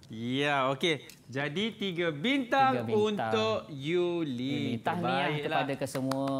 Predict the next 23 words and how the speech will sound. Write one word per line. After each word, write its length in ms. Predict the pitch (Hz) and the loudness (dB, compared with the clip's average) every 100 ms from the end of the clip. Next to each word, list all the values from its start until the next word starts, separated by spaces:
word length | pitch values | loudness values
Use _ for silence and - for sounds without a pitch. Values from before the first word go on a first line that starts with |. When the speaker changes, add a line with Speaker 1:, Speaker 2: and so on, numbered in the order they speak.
| 131 | 0
Speaker 2:
murid 280 | 147 208 170 | 0 0 2
yang 120 | 147 | 2
ada 100 | 143 | 0
dalam 200 | 135 131 | -2 -2
talian. 540 | 123 123 127 139 147 180 117 | -2 0 0 2 0 -4 -4
Speaker 1:
Yap. 220 | 143 - - - | -2 -2 -6 -10
Speaker 2:
Baik, 220 | 147 147 - | -6 -6 -6
uh, 680 | 127 139 139 139 139 139 139 - - - - - - - - _ _ - - | -4 -2 0 0 -2 -2 -4 -8 -20 -20 -20 -20 -20 -20 -20 _ _ -20 -12
saya 240 | - 143 | -4 -2
rumuskan 400 | 135 151 143 127 | 0 -2 -2 -6
tajuk 220 | 113 113 107 | -6 -6 -8
ini. 160 | 104 92 | -10 -12
Speaker 1:
Ah, 120 | - 170 | -4 -2
Speaker 2:
Boleh? 140 | 185 - | -2 -4
Speaker 1:
silakan, 380 | 143 123 117 98 | -8 -8 -10 -14
cikgu. 340 | - 117 170 - - - - - - - - - _ - - - - - _ _ 156 | -14 -6 -6 -6 -10 -20 -20 -20 -20 -20 -20 -20 _ -20 -20 -20 -20 -20 _ _ -6
Okey. 260 | 156 170 | -2 -4
Speaker 2:
Okey. 460 | - - - - - - - - - - | -6 -14 -20 -20 -20 -20 -20 -20 -14 -8
Yang 140 | 127 | -4
pertama, 320 | 160 185 247 294 | 0 0 2 2
terdapat 440 | 294 156 165 226 165 | 0 -2 -2 -2 -2
lapan 460 | 156 185 - 269 254 | -2 -2 -2 -2 0
langkah 480 | 202 202 - 220 | -2 -6 -4 -6